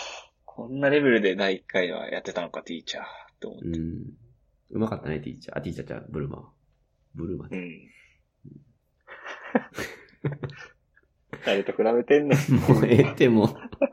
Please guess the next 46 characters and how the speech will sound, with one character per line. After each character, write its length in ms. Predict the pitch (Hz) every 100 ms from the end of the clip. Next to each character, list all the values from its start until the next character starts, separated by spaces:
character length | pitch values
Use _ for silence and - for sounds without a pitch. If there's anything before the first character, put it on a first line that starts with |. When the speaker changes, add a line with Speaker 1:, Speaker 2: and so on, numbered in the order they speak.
| - - _ - - - 440 - - -
Speaker 2:
う。 40 |
な 120 | 127
ん 80 | 131
で 100 | 139
今 220 | 143 214
度 80 | 175
ブ 120 | 139
ル 80 | 135
マ 80 | 127
う 60 | 127
ま 140 | 131
い 60 | 123
と 100 | 131
か 60 |
言 100 | 127
う 60 | 131
て 120 | 131
ん 80 | 123
の、 100 | 107
ほ 120 | -
ん 120 | 123 135
ま。 140 | - - - _ _ _ - - - 294 - - _ _ _ _ - -
あ 640 | 151 107 107 110 113 -
あ、 0 | -
涙 300 | - 110 95
出 80 | 87
て 100 | 85
く 100 | 73
る 80 | -
わ、 80 | -
マ 80 | -
ジ 120 | -
で。 100 | - - - _ _ _ _ _ _ _ _ _ _ _ _ _ _ _
あ、 120 | - 90 -
あ 100 | 139
と 160 | 143 -
さ、 360 | - - - _ _ _ _ -
エ 80 | 101
ム 160 | 117 151
ワ 120 | 170
ン 60 |
あ 60 | 160
る 80 | 156
ん 80 | 87
よ 60 |
ね、 280 | 73 69 -